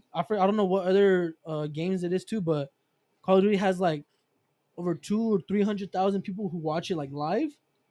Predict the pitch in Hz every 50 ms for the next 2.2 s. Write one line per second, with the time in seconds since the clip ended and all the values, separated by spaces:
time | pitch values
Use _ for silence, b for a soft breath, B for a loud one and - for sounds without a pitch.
0 | _ _ - 156 156 - - 190 214 262 294 - - - 170 160 156 160 165 165
1 | 165 165 190 185 196 180 - 175 156 - - 190 185 - - 156 165 180 160 -
2 | - 143 135